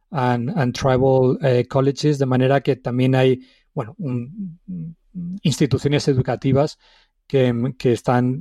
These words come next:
eh, trabajando para promocionar estos, eh, estos valores an-, an la, y, y la sociedad. Y, por supuesto, también hay colaboraciones entre las tribus y las universidades y, y el gobierno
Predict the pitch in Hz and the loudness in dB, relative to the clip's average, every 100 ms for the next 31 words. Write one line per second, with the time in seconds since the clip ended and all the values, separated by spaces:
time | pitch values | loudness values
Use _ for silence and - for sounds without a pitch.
0 | 175 123 135 123 - 127 131 139 139 120 | 2 2 2 0 0 0 0 2 0 0
1 | - 123 117 - 117 120 117 _ _ _ | -4 -4 -4 -4 0 0 -2 _ _ _
2 | _ 233 139 - 139 127 120 127 - - | _ -2 -2 0 2 2 2 0 0 -4
3 | - 127 131 139 170 185 - 127 202 127 | -2 0 2 4 4 2 0 -2 0 0
4 | 123 208 123 120 127 196 120 120 - - | 2 2 2 2 2 2 2 0 0 0
5 | 127 127 139 - - 156 127 135 135 117 | 2 2 0 -4 -12 -6 -2 -2 0 0
6 | 131 - 127 120 120 123 123 131 127 123 | 0 0 -2 0 0 0 2 2 2 2
7 | 120 - 135 120 123 113 117 117 - 127 | 0 -2 -2 -2 -4 -2 0 -2 -2 -2
8 | 120 131 - 127 120 - 123 120 107 123 | 0 -2 -2 0 0 0 0 0 0 0
9 | 127 131 143 - _ _ _ _ - 143 | 2 4 2 -2 _ _ _ _ -4 0
10 | 127 123 156 123 127 120 131 131 139 | 2 2 2 2 2 2 0 0 -2